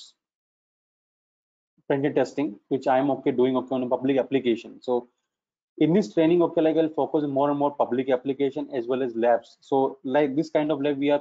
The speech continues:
performing first before jumping on, okay, to the public application. So we require little bit basics first. You need to finish. Example, you should know how to do a reverse connection, how to create a account on Amazon. It means because sometimes we require Amazon, A W S, okay, Azure,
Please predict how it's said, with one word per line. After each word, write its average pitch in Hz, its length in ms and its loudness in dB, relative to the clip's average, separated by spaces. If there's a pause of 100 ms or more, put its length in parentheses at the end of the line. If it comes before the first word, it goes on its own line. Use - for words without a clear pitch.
performing 135 400 -2 (100)
first 175 240 0 (320)
before 151 260 2
jumping 135 380 0
on, 139 140 0
okay, 147 220 -4
to 143 120 -2
the 147 120 0
public 127 360 0
application. 113 600 -4
So 131 300 0 (320)
we 170 100 4
require 175 280 4
little 165 200 2
bit 160 160 0
basics 131 420 2
first. 117 240 0
You 131 80 -8
need 131 140 -6
to 143 80 -2
finish. 117 280 -4
Example, 127 360 -2
you 131 60 -4
should 131 160 -4
know 131 200 -2
how 127 240 2
to 135 60 0
do 127 180 2
a 120 60 4
reverse 120 280 2
connection, 123 640 -4 (380)
how 139 140 2
to 139 180 -2
create 139 220 2
a 135 280 4
account 131 300 0
on 131 140 -2
Amazon. 120 340 -2
It 113 160 -6
means 123 320 -6
because 135 220 -4
sometimes 131 440 -2
we 127 80 0
require 131 480 0
Amazon, 123 440 0 (480)
A 147 80 6
W 123 380 2
S, - 200 -4 (140)
okay, 127 360 2
Azure, 120 340 2